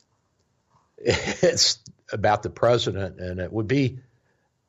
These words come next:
a quote, "It would be understandable if President Trump wakes up troubled these days by four words bouncing around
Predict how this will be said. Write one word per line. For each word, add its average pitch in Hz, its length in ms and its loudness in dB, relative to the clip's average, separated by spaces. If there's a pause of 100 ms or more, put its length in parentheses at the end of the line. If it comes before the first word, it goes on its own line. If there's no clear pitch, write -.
(160)
a 110 80 0
quote, 117 340 4
"It 113 60 6
would 120 160 4
be 131 160 4
understandable 139 880 0
if 110 200 -4
President 123 480 0
Trump 127 440 0
wakes 120 300 0
up - 160 0
troubled 117 380 0
these 95 240 -4
days 98 240 -4
by 87 200 -4
four 123 320 0
words 110 340 2
bouncing 101 420 0
around 87 460 0